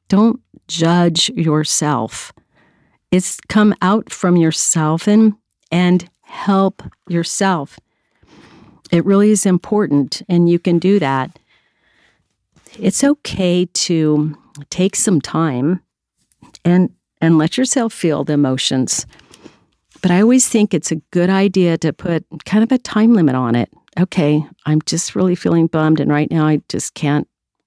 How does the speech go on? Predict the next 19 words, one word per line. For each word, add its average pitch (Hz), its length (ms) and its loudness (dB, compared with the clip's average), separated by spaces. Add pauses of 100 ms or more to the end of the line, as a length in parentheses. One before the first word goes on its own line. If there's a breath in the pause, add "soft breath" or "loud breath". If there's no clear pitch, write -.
(540)
work 214 380 -2
it 165 60 2
out. 151 340 -2
So 139 380 -2
I'm 156 200 0
gonna 156 320 0 (140)
turn 165 200 -4
on 175 300 0 (200)
some 165 260 0
show, 156 460 -2 (1600 loud breath)
watch 151 340 -2
it 180 220 0 (240)
for - 260 -6 (140)
half - 260 -8
an 160 100 -2
hour, - 360 -8 (140)
something 214 360 2
like 160 300 2
that. 131 280 -2